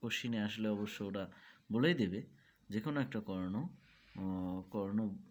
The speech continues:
এ এর সমান করে, যে কোনো একটা রশ্মি আমরা বি নিছি, কর্ণ এ এর সমান করে আমরা,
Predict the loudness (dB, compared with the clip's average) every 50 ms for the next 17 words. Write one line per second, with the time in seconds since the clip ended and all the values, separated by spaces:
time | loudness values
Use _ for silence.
0 | -14 -6 -2 0 2 2 0 0 -2 -4 -4 -4 -4 -6 -6 -6 -8 -6 -4 -4
1 | -4 -4 -4 -4 -4 -4 -4 -4 -4 -4 -4 -6 -4 -4 -2 0 0 0 0 -2
2 | 0 0 0 2 4 4 4 2 2 0 -2 -4 -4 -4 -12 -18 -20 -20 -20 -20
3 | -20 -20 -8 -2 2 2 4 4 2 2 0 2 0 0 0 0 -4 -2 -2 0
4 | 0 0 0 0 0 0 0 0 0 0 -2 -2 -2 -2 -2 -4 -4 -8